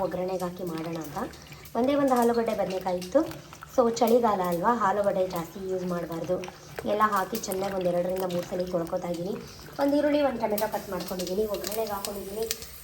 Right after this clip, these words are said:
ಸಾಸಿವೆ, ಬೆಳ್ಳುಳ್ಳಿ ಚೆನ್ನಾಗಿ ರೋಸ್ಟ್ ಆಗೋ ತನಕ ಒಂದೆರಡು ಕರಿಬೇವು, ಒಂದೆರಡು ಒಣಮೆಣಸಿನ್ಕಾಯಿ. So ಈ ಟೈಮಲ್ಲಿ ಈರುಳ್ಳಿ, ಟೊಮೆಟೊ ಆ್ಯಡ್ ಮಾಡ್ಕೊತಾ ಇದ್ದೀನಿ.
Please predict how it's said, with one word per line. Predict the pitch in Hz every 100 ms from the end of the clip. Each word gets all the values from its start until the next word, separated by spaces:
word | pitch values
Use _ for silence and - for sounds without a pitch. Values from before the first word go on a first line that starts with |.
| -
ಸಾಸಿವೆ, | 277 269 254 285 320 - - 254 226
ಬೆಳ್ಳುಳ್ಳಿ | 214 240 294
ಚೆನ್ನಾಗಿ | 294 262 233 254 254 247
ರೋಸ್ಟ್ | 214 226 -
ಆಗೋ | 220 202
ತನಕ | 190 180 247 - - - - 233
ಒಂದೆರಡು | 233 220 214 208
ಕರಿಬೇವು, | 202 202 220 226
ಒಂದೆರಡು | 233 196 190 190
ಒಣಮೆಣಸಿನ್ಕಾಯಿ. | 185 185 185 196 190 202
So | - - 226 214 208
ಈ | 226
ಟೈಮಲ್ಲಿ | 226 208 208
ಈರುಳ್ಳಿ, | 214 202 202
ಟೊಮೆಟೊ | 202 196 - -
ಆ್ಯಡ್ | - -
ಮಾಡ್ಕೊತಾ | - - - -
ಇದ್ದೀನಿ. | - - - -